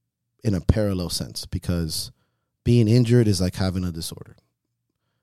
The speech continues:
And, and I'll explain to you why in a second. And this is important. When I was injured,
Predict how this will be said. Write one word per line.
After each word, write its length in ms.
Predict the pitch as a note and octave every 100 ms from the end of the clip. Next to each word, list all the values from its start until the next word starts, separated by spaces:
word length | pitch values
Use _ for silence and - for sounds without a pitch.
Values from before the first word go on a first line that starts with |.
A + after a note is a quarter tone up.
| _ -
And, 380 | F2+ E2 D#2 - _ _ _
and 140 | F#2
I'll 40 | E2+
explain 300 | - G#2+ G#2
to 140 | -
you 80 | E2+
why 200 | D#2+ D#2
in 80 | C#2+
a 40 |
second. 280 | - - - _
And 160 | - E2
this 140 | E2+
is 80 | F#2+
important. 400 | E2+ E2+ - - - _ _ _ _ _ _ _ _ - - - _ _ _ _ _ _
When 260 | A#2 C3+
I 60 | C#3+
was 160 | A2+ A2+
injured, 400 | C#3 G#2 G2